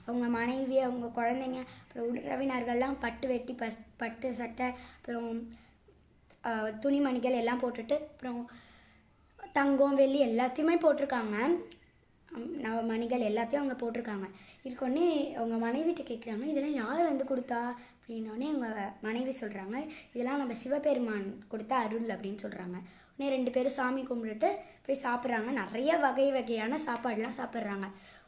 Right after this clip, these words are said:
அப்ப வந்து என்ன பண்றாரு, இப்-, எப்பொழுதுமே, ஆனா அவருக்கு அவ்வளோ பணம் வந்தாலும் அவரோட முதன்மை தொண்டை விடாம செஞ்சுட்டே இருக்காரு. அப்புறம் வந்து திருப்பனந்தாள் அப்படின்னு ஒரு ஊருக்கு,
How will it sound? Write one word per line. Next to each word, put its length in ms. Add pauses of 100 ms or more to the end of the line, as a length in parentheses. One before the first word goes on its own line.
(200)
அப்ப 220
வந்து 480
என்ன 160
பண்றாரு, 540 (460)
இப்-, 160 (680)
எப்பொழுதுமே, 580
ஆனா 320
அவருக்கு 300
அவ்வளோ 360
பணம் 280
வந்தாலும் 720 (220)
அவரோட 360
முதன்மை 480
தொண்டை 300
விடாம 400 (100)
செஞ்சுட்டே 140 (120)
இருக்காரு. 480 (1000)
அப்புறம் 320
வந்து 520 (260)
திருப்பனந்தாள் 680
அப்படின்னு 540
ஒரு 380
ஊருக்கு, 480